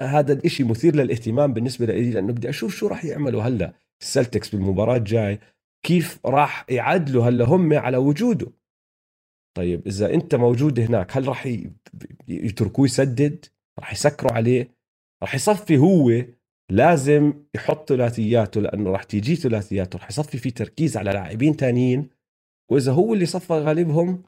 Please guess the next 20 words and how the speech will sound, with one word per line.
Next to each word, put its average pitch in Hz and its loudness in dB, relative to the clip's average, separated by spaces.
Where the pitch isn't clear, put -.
أظن 135 0
إيما 139 2
يودوكا 113 0
راح - -12
يقول 120 -6
لك: 117 -6
"أوكي، 104 -6
ماشي، 117 -8
غالبنا". 90 0
فبشكل 147 4
عام، 143 0
كل 180 4
الواريورز 143 2
لعبوا 139 2
بخشونة 117 0
أكتر، 113 -4
يعني، 104 0
كاستر-، - -2
استراتيجيات 120 -2
دفاعية، 135 0